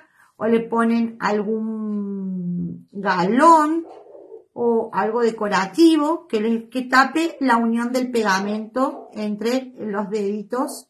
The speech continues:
y las manos. Yo me quedé fascinada con la ardilla de la profe Carito.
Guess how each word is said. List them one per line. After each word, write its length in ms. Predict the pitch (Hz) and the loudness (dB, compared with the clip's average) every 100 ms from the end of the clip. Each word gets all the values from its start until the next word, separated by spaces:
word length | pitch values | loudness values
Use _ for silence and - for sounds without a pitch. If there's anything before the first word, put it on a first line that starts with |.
| - | -12
y 160 | 214 208 | -10 -6
las 260 | 214 214 | -6 -6
manos. 320 | 190 170 - _ _ _ _ _ - _ _ _ | -8 -8 -12 _ _ _ _ _ -20 _ _ _
Yo 160 | - 294 | -8 -2
me 160 | 311 294 | -2 0
quedé 200 | 294 - | 0 2
fascinada 600 | 320 - 262 262 285 269 | 0 0 0 0 0 -2
con 160 | 254 | -2
la 100 | 226 | -2
ardilla 420 | 202 208 233 269 | -2 -4 -6 -4
de 80 | 233 | -4
la 140 | 214 208 | -4 -6
profe 280 | 214 220 | -10 -10
Carito. 500 | 220 185 175 170 - | -10 -8 -10 -12 -20